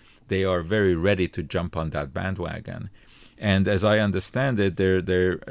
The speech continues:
um, was, uh, someone in, in one of these buildings who became convinced that she was getting sick because of this,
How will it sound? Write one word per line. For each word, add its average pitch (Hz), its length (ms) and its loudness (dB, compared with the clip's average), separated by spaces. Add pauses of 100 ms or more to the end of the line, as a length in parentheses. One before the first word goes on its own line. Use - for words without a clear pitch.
(100)
um, 92 300 0 (840)
was, 101 420 0
uh, 90 220 2
someone 117 500 0
in, 98 160 2
in 92 160 -2
one 98 140 0
of 95 100 0
these 85 180 -4
buildings 87 580 -2
who 87 320 -4 (340)
became 95 340 0
convinced 90 800 -2
that 87 180 -8
she - 120 -12
was 85 380 -12 (100)
getting 85 240 -8
sick - 240 -10
because 92 240 -8
of 76 100 -4
this, 80 240 -6